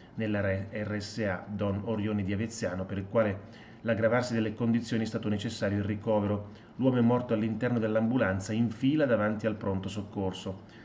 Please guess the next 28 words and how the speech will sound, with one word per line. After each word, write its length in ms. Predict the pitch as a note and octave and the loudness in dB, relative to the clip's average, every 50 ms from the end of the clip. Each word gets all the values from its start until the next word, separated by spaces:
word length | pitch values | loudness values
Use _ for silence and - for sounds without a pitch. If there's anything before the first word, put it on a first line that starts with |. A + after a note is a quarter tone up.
| - - | -18 -12
Secondo 480 | - - G#2 - C3+ C#3 C3+ B2+ A#2 | -8 -8 -4 0 2 2 2 2 0
quanto 280 | - - C3 C3+ C3 C3 | 0 2 2 2 2 0
si 160 | - - C3+ | -2 -2 -2
è 40 | C3 | -2
appreso, 380 | C3 - - G#2 G2 G2 F#2+ G#2 | -2 -2 -2 -2 -2 0 0 -2
in 100 | G2+ G2 | -2 -2
quest'ultima 500 | - G#2 - - A#2 - - A2 G#2+ G#2+ | -2 -4 -2 -2 -4 -2 0 -2 -2 -2
circostanza 880 | - A#2+ G2+ - C#3+ C3 - - G#2+ F#2+ G2 G2 - A2+ G#2+ - - - - - - - - - | -2 -4 -4 -2 -4 -4 -2 0 0 0 0 0 0 -2 -2 -2 -6 -14 -18 -18 -20 -18 -16 -12
ci 100 | - A#2 | -8 -4
sarebbero 380 | B2+ B2 A#2+ A#2 A#2+ A#2 A#2 | -2 0 2 2 4 4 4
responsabilità 720 | A2+ C3 B2+ - - A#2+ A#2 A2 - A#2 A2 A2+ A2+ B2 A#2+ | 4 2 0 -2 -2 -2 -2 -2 -2 -2 -2 0 0 2 2
dei 140 | A2+ A2+ | 4 4
medici 420 | A#2 A2+ G#2 F#2+ F#2 G2+ F#2 - G#2 | 4 2 2 2 0 0 -2 -2 -2
che 80 | - | 0
non 100 | G#2 G#2 | 0 2
avrebbero 380 | G#2+ G#2+ G#2+ A#2 A2 G2+ G#2 G#2+ | 2 2 2 2 2 2 0 0
soccorso 500 | G2 - G#2+ G2+ - B2+ B2+ B2+ - - | -2 -4 -6 -6 -4 -4 -4 -4 -2 -2
una 140 | A2 A2 G#2+ | -2 -2 -2
persona 420 | - A#2 - - - A2 G#2 G#2 | -2 -4 -6 -4 -2 0 0 2
in 140 | G2+ G2+ F#2+ | 0 0 0
codice 340 | - G#2+ G2+ G#2 G2+ - B2+ | -2 -2 0 0 0 0 0
rosso, 480 | A2 G2 F#2 F#2+ - - G#2+ G2 - - - - - - - - - | 0 -2 -2 -2 -4 -6 -6 -6 -6 -10 -16 -18 -20 -20 -14 -6 -2
nonostante 640 | A2+ A2+ A2 - - B2+ B2 A#2 A#2+ A#2 A2+ - A#2 | 0 0 0 2 2 2 2 2 2 0 0 0 0
le 160 | A2+ A2+ A2 | 0 0 2
norme 420 | A2 A#2 A#2 B2 C3 B2+ C3 B2+ | 2 2 2 2 2 2 0 0
impongano 1000 | A#2+ - A#2 A#2 A2+ A2+ G#2 G2+ - B2 B2+ B2 C3 C#3 C3 C#3 C#3 C#3 C#3+ C3+ - - | 0 0 2 4 4 4 2 0 0 -2 0 0 0 0 0 2 2 2 0 -2 -4 -4
di 220 | G#2+ G#2 G#2+ - | -4 -4 -2 0
intervenire 880 | - G#2+ G2+ - A#2 A#2 G#2+ B2+ A#2+ G#2+ F#2+ F#2 G2 G2 G2 - - - | 0 -2 0 0 0 0 0 0 0 2 2 0 0 -2 -4 -6 -10 -16